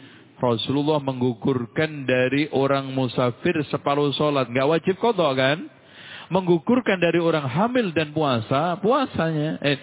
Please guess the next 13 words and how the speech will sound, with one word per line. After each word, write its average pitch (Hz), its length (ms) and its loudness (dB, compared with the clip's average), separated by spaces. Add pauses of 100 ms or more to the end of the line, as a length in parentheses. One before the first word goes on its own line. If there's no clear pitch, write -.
(180)
hamil 202 400 2
dan 165 160 0
menyusui 170 480 0
puasa, 254 400 0
berarti 226 400 0
juga 254 560 0
gugur. 233 480 2 (400)
Tinggal 147 640 0
fidyah. - 720 -2
"Wa 139 240 0
'alal 131 240 2
ladzina 127 560 0
yutiqunahu 208 960 0